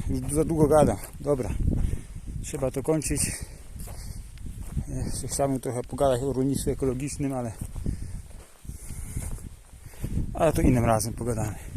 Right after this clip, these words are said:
A, tak mówię, ekologiczne nie jestem, pryskam, większość pryskam upraw, ale mam też trochę, na których się chcę nauczyć ekologii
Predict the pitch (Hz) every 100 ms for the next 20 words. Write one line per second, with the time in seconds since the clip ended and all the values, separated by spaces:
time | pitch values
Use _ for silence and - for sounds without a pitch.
0 | - - - - - - - - - -
1 | 180 156 123 139 151 123 123 131 160 165
2 | 165 - 151 165 151 160 139 165 - 151
3 | 143 170 170 - 180 156 185 165 156 190
4 | - - - - - - - - - -
5 | 151 151 165 156 - 175 151 156 - 156
6 | 147 - 131 147 147 139 - 135 135 139
7 | 151 135 131